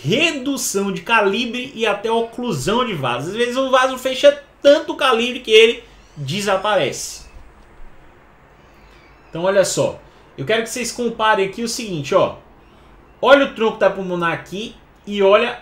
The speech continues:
a pulmonar principal aqui, tá? O que que tá faltando nesse exame aqui? O que que tem de errado? Você consegue perceber o que que tá faltando aqui? O que tá faltando aqui é simplesmente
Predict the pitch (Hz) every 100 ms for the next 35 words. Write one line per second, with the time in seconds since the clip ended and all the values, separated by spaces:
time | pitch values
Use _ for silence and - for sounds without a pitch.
0 | - 185 - 220 214 196 202 208 214 202
1 | - 208 208 - 117 - 208 - - -
2 | - - - 392 403 392 359 262 247 233
3 | 226 220 214 220 190 160 175 170 139 120
4 | 175 277 302 277 269 233 180 131 104 -
5 | 180 175 - 208 175 143 135 143 208 160
6 | - - - - 208 214 196 - 175 139
7 | 135 151 139 131 254 175 - - _ _
8 | _ _ _ _ _ _ - _ _ _
9 | 180 165 233 320 311 277 196 - 170 226
10 | 247 262 269 - 220 202 254 262 277 240
11 | 226 240 233 -